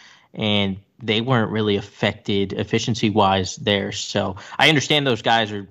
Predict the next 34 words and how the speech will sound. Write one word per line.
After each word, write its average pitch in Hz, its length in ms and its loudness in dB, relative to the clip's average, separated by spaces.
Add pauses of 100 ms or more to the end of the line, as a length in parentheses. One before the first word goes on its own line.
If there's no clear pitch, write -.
are 107 140 -4
better, 113 580 -4
and 104 300 -6
Harold 113 340 -4
Lan-, 110 200 -2 (320)
Landry 117 340 2
was 107 160 -2
a 104 80 -4
second-round 165 640 -2 (240)
pick. 123 360 -2 (500)
But 107 540 2
if 113 160 -2
we 127 100 0
want 120 260 2
him 113 100 -2
to 101 40 -6
take 110 220 -2
that 107 120 0
next 104 200 -4
step, 123 320 -2
I 104 140 -4
mean, 101 320 -4
this - 180 -6
is 107 80 -8
the 117 80 -2
amount 101 280 0
of 95 40 -8
snaps 101 340 -4
he, 110 200 -8
he's 110 220 -4
gonna 104 220 0
have 160 220 -4
to - 60 -20
play. 110 260 -8